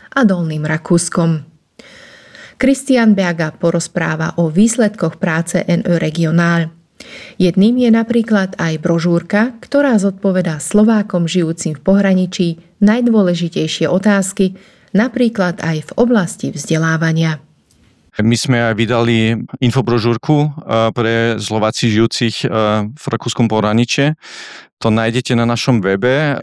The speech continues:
Speaker 2: N O E regionál bodka A T slash Slovaks in Austria. Tu brožúrku updateujeme každé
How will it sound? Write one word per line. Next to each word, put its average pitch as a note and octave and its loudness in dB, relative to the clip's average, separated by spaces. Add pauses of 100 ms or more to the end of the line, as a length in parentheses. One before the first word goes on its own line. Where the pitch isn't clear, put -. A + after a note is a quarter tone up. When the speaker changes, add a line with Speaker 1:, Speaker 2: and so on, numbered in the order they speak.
Speaker 2:
N A2 0
O A2+ 2
E A#2 2
regionál A2 0
bodka A2 -4
A G#2+ 0
T A2 -2
slash G#2+ -2 (240)
Slovaks A2+ -2
in G#2 2
Austria. C#3+ 0 (720)
Tu - -2
brožúrku A#2 0
updateujeme A2+ 0
každé A#2 -4